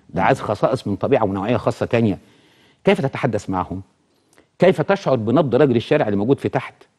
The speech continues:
لأن القرار الصادر الفوقي إذا ما كانش يلائم طبيعة نبض اللي موجود تحت، تبقى أنت عندك مشكلة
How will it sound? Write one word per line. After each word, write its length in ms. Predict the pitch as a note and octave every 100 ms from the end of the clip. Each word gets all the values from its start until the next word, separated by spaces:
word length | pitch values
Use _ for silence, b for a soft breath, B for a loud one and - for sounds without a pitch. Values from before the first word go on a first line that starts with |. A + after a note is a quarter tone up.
| _ _ _ -
لأن 200 | F#2+ A2
القرار 380 | A2 - C3+ F#3+
الصادر 340 | - D#3 B2+
الفوقي 480 | G#2+ - G2+ - G#2 - _ _ _ _ -
إذا 120 | A2+
ما 100 | A2
كانش 400 | A2+ G#3 - - D2+ -
يلائم 420 | G#2+ A#2 F3+ G#2+
طبيعة 420 | A#2+ C3+ F3 G#2 - - _ _ _
نبض 360 | F#2+ C3 E3+ A2+
اللي 140 | G#2+
موجود 260 | A2 G#2+ D3+
تحت، 320 | - D3+ - _ _ _ _
تبقى 180 | G#2
أنت 100 | F2
عندك 260 | G2+ B2 -
مشكلة 320 | A2+ - F#3+